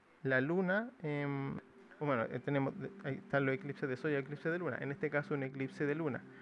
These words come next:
Entonces, la luz de la luna, que, eh, de cierta forma refleja la luz del sol, eh, no va a ser reflejada dado que la Tierra va a, eh, tapar esa luz del sol.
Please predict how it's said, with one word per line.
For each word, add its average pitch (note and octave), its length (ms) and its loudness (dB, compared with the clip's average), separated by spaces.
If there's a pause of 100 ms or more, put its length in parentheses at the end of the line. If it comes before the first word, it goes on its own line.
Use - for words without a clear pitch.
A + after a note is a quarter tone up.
(220)
Entonces, D#3 380 -2 (180)
la B2+ 140 6
luz D#3+ 240 0
de G#3+ 100 4
la A3 120 6
luna, D#3 380 -2 (460)
que, C#3 340 2 (100)
eh, B2+ 360 2 (140)
de C3 80 -6
cierta D#3+ 220 -2
forma D#3+ 220 2
refleja D3+ 520 0
la D#3+ 60 6
luz D#3+ 160 0
del D#3 120 2
sol, C3 360 2 (580)
eh, C#3 320 4
no D#3 220 4
va F3+ 80 4
a D#3 40 -2
ser F#3 220 2
reflejada G3 560 4
dado F3 380 2
que F3+ 220 -2
la D#3+ 140 2
Tierra F3 460 0 (120)
va D#3 200 0
a, D#3+ 260 -2 (380)
eh, C3 280 2
tapar F#3+ 360 6
esa D3 200 2
luz C3 160 2
del C3 120 2
sol. - 260 -4